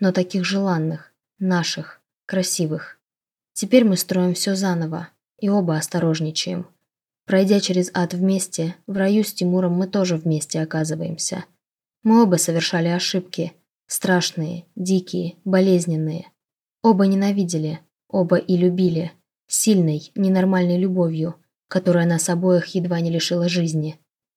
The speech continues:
Мы вместе теперь, со страхом, сожалением и болью, но и с любовью тоже. Тем самым искренним и светлым чувством, которое словно маленький огонек распаляется у нас с Тимуром и горит.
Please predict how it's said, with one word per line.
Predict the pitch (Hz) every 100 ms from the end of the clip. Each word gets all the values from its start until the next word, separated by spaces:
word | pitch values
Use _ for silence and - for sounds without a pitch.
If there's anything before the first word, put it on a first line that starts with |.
| _ _ _ _ _
Мы | 208
вместе | 208 208 196 - 156
теперь, | 160 160 156 - _ _ _
со | - 180
страхом, | 180 202 185 165
сожалением | 160 160 175 175 170 170
и | 175 190
болью, | 180 175 160 160 165 _ _ _ 208
но | 196
и | 185
с | -
любовью | 202 196 196 165 160
тоже. | - 160 160 151 - _ _ _ _ _ -
Тем | 190 180
самым | - 196 180
искренним | 180 220 - - 170 156 160 -
и | 196
светлым | - 220 220 220
чувством, | - 185 180 156 156 156 _ _ _
которое | 196 185 180 175
словно | - 180 180
маленький | 180 190 196 190
огонек | 185 190 202 185 160
распаляется | 156 - 160 160 160 160 165
у |
нас | 170 170 -
с |
Тимуром | - 175 190 175 160 - _ _ _
и | -
горит. | 185 190 180 151 -